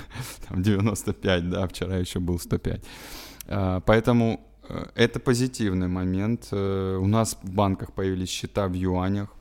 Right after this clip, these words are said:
ну, это круто, то есть можно легко там за день, за полдня открыть счёт в юанях,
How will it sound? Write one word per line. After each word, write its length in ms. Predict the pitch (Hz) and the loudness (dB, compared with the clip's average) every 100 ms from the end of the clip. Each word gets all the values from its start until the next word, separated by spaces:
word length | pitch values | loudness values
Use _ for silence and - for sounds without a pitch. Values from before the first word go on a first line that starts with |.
| - | -2
ну, 180 | 101 92 | 0 0
это 160 | 90 | -2
круто, 480 | 95 92 92 90 95 - - | -4 -4 -4 -4 -8 -8 -8
то 80 | |
есть 200 | 90 - | -8 -6
можно 320 | 92 95 92 92 | -6 -4 -2 -4
легко 380 | 90 - 98 92 | -6 -4 -4 -4
там 320 | 85 87 90 | -4 -4 -2
за 280 | 92 92 90 | 0 0 -2
день, 180 | 90 90 | 0 0
за 100 | 92 | 0
полдня 400 | - 90 92 101 | -2 -2 2 2
открыть 300 | 87 98 90 | 0 -2 -2
счёт 280 | - 95 - | -2 -2 0
в 40 | |
юанях, 400 | 92 92 95 95 | 2 2 2 2